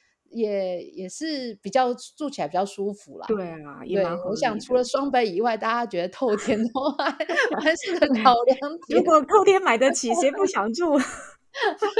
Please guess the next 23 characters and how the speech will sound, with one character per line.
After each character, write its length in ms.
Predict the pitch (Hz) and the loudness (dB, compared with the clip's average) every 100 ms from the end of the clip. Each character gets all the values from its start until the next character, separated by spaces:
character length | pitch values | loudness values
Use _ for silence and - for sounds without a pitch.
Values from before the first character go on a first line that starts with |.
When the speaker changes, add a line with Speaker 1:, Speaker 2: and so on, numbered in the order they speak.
| 392 | 0
Speaker 1:
啊， 240 | 403 349 - 302 - - 269 254 | 0 -4 -4 -6 -6 -4 -2 -2
Speaker 2:
OK， 180 | 254 247 | -2 -2
Speaker 1:
对 220 | 359 330 | 0 0
啊。 80 | 302 294 294 277 | 0 -4 -4 -2
Speaker 2:
那 120 | 403 | 0
在 120 | 427 | 2
新 220 | 370 359 | 2 2
竹 180 | 339 240 | 2 -2
县 280 | 247 285 240 | -2 -2 0
呢？ 40 | 262 | 0
Speaker 1:
嗯， 240 | 285 240 233 | 0 -2 -2
好， 200 | 185 196 | -6 -6
那 140 | 262 339 | -4 -4
最 180 | 349 330 | -2 0
后 100 | 330 | 2
来 180 | 214 202 | 0 -2
讲 220 | 190 170 | -4 -6
新 180 | 175 220 | -8 -8
竹 160 | 190 | -6
县 180 | 180 196 | -8 -8
的 80 | 170 | -10
状 300 | 170 190 160 | -8 -8 -8
况。 260 | - 170 | -14 -16